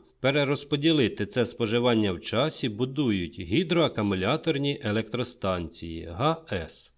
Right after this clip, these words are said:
Вони циклічно переміщують постійний об'єм води між дворівневими басейнами.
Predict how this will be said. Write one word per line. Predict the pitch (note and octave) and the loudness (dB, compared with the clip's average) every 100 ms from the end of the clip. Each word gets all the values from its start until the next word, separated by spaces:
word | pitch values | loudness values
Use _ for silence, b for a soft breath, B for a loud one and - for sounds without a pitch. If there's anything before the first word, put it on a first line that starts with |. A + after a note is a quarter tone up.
| _ | _
Вони | G#2 C#3 G3+ | 2 6 6
циклічно | G3+ A3 D3 A#2+ - - F2+ | 4 -2 4 2 2 -2 -4
переміщують | - A#2 A2+ A#2 E3+ - E3 D#3+ E3 | 2 4 6 6 4 4 4 4 2
постійний | D#3 - C#3+ C#3+ C#3 C3+ | -2 0 0 2 4 4
об'єм | B2+ A2+ C3 B2+ | 4 4 2 2
води | A#2 B2 A2+ A#2 A#2+ G#2+ | 2 0 2 2 2 0
між | G2 C3+ F#3+ - | 2 2 2 -2
дворівневими | G#2+ G#2 G2+ F#2 F2 B2 F3+ E3 D#3+ | 0 2 2 0 2 0 2 2 0
басейнами. | A#2 G#2 - - E2+ D#2+ D2+ D#2 | 0 -4 -4 -6 -6 -6 -10 -14